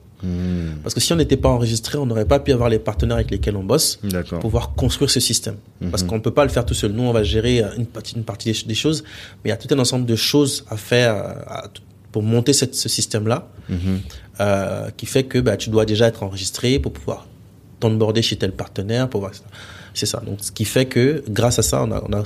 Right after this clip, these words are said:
Speaker 2: réussi à construire. Donc, du coup, l'utilisateur, donc, lui, euh, derrière, il achète, en fait, de la crypto qui est envoyée, et qui
Speaker 1: Hmm.
Speaker 2: ensuite, euh, on a fait, on fait des, on fait, on fait un settlement, et tout est, voilà, tout est géré en automatique, en fait. C'est ça,
Speaker 1: D'accord,
Speaker 2: l'idée.
Speaker 1: d'accord. Et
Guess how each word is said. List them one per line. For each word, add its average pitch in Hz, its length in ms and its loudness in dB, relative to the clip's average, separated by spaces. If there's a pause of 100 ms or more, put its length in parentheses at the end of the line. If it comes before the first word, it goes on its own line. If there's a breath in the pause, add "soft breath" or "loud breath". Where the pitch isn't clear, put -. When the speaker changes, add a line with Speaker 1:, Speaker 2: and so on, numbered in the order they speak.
Speaker 2:
réussi 110 200 2
à 117 60 4
construire. 104 340 -6
Donc, 101 120 -2
du 101 100 -6
coup, 160 280 -2 (440 loud breath)
l'utilisateur, 110 540 2
donc, 104 180 0
lui, 120 320 4
euh, 101 160 0 (320)
derrière, 104 380 4
il 107 80 4
achète, 95 240 -2
en - 80 -2
fait, 104 140 0
de 95 80 -2
la 95 100 -2
crypto 131 800 2
qui - 80 -6
est - 20 -2
envoyée, 123 880 4
et - 60 0
qui 92 100 -4
Speaker 1:
Hmm. 90 60 0
Speaker 2:
ensuite, 87 260 0
euh, 98 140 -2
on 101 80 -6
a 101 80 -4
fait, 101 140 -10
on 101 40 -8
fait 101 140 0
des, 101 100 -2
on 101 100 -4
fait, 104 160 2
on 101 180 2
fait 113 120 0
un 110 60 4
settlement, 107 560 -2
et 127 180 -4
tout - 140 -10 (100)
est, 107 120 -2
voilà, 104 220 -6
tout - 80 -8 (120)
est 110 40 8
géré 113 300 4
en 110 80 2
automatique, 104 520 -4
en 110 60 -14
fait. - 220 -12 (140)
C'est - 60 -2
ça, 110 40 0
Speaker 1:
D'accord, 127 460 2
Speaker 2:
l'idée. 82 120 0 (280)
Speaker 1:
d'accord. 92 420 -2 (460 loud breath)
Et 101 480 2